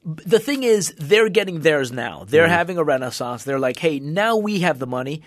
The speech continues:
Speaker 1: We wanna party. You guys got to party. The United States did what it wants. Now
Speaker 2: Yeah.
Speaker 1: we have the millionaires, and this is how we party.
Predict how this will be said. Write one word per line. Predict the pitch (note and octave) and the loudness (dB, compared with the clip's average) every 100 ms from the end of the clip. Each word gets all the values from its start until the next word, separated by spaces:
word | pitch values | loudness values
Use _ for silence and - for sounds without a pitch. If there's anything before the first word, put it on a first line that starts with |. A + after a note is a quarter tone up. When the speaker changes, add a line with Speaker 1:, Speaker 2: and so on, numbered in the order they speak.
| - _ | -20 _
Speaker 1:
We | G#3 A#3 | -2 0
wanna | A3 G#3 | 2 0
party. | - F#3+ D#3+ | 2 2 2
You | A2+ C#3+ B3+ | -2 0 2
guys | C#4 A3 | 2 2
got | E3 D#3 | 2 0
to | C3+ | 0
party. | C#3 C3 D3 G#3+ - - | 0 0 0 -4 -10 -10
The | D3+ | -4
United | D#3+ E3 | -2 -4
States | F3 E3 | -4 -4
did | F3 D3 | -4 -2
what | D3+ | -2
it | F3 - | -2 -4
wants. | G3+ E3 D#3+ C#3 | -2 -2 -4 -2
Now | D#3 | 0
Speaker 2:
Yeah. | F3+ | 2
Speaker 1:
we | A3 | 2
have | A3 F3+ | 2 2
the | D#3 | -2
millionaires, | D3 C#3+ C#3 D3+ D3+ | -2 -2 -4 -6 -6
and | D#3 D3 C#3+ | -10 -10 -8
this | D#3 | -8
is | D#3+ | -6
how | D3+ | -4
we | D3 D3+ | -4 -4
party. | - G#2+ G2 | -4 -6 -8